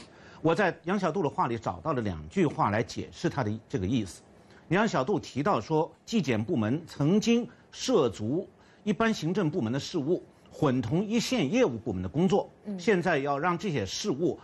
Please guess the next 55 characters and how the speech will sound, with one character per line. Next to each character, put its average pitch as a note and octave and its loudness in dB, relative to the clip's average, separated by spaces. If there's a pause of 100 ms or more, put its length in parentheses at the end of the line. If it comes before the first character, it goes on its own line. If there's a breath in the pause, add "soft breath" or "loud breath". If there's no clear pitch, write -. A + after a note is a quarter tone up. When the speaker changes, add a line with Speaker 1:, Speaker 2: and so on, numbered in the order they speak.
(120)
Speaker 1:
回 C#3+ 2
归 A3+ 0
本 F2 -4
责 A#2 -2
部 C#3+ -2
门。 E2+ -4 (500 loud breath)
那 A3+ 4
么 F3 4 (320 loud breath)
究 C#4+ 2
竟 A3 0
他 F3 2
指 B2 -8
的 A#2+ -4
是 G#3 -2
什 A2 -2
么？ G2+ -4
这 A#3 2
个 D#3+ 4
官 A#3 2
话 G#3 2
背 G3+ 0
后 F3+ 0
是 C#3+ -6
什 F#2 -10
么？ C#2+ -12 (440 loud breath)
我 C#3+ 4
查 C3+ 0
了 G#3+ 0
一 G#3+ -2
下 D#3 0
资 F3 -6
料， E3+ 2 (760 soft breath)
今 C#4 2
年 G#3 2
五 D3+ -2
月 G3+ 2
五 G2+ -8
号， - -4 (180)
《东 A#3 0
方 A#3+ 0
日 A#3 -2
报》 F#3 2
曾 D3+ -4
经 G#3 -2
报 A3+ 2
道 A#2+ 0
过 A2 -2
王 C#3+ 0
岐 G3+ -6
山 B3 -2
这 A3+ -4
样 C3+ -4
一 G#2+ -8
段 F2+ -4
话。 B2+ -4